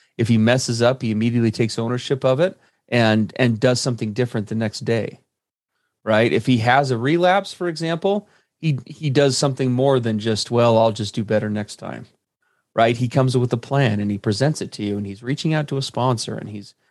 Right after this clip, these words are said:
he's gotten in with a good therapist, right? Who's giving giving good feedback, and he's, right, he's, he's making every effort to really make that change. It, it's comes back so much to this, again, this proactivity that you mentioned, right? Of,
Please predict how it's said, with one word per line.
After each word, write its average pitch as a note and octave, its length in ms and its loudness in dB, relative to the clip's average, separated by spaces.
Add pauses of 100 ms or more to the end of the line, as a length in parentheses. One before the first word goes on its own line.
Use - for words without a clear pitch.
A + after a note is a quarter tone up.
(160)
he's A2 200 -10 (160)
gotten C3+ 260 2
in C#3 160 -2
with C3+ 140 0
a B2 40 0
good C3 220 -4
therapist, - 560 -2
right? G#2 220 -2
Who's G#2 160 -6
giving G#2+ 460 -2 (420)
giving B2 220 0
good A#2 160 0
feedback, A#2+ 600 0
and G2+ 120 -8
he's, G2 300 -16 (400)
right, A#2 200 4
he's, A#2 200 2
he's C#3 240 0
making D3+ 440 2
every D3+ 420 2
effort C3 440 0
to B2 80 -10
really A#2+ 260 0
make A#2+ 260 2
that A#2 220 0
change. C#3 380 -2
It, G#2 140 -6
it's - 340 -4
comes A#2 240 -4
back B2 260 0
so - 140 -2
much A#2 260 0
to A2 60 -4
this, G#2+ 260 -2 (380)
again, D3+ 220 2
this A2+ 160 0
proactivity A#2 720 2
that F#2 140 -4
you F3+ 140 -4
mentioned, - 480 -8 (340)
right? A2+ 280 2
Of, G2 260 -4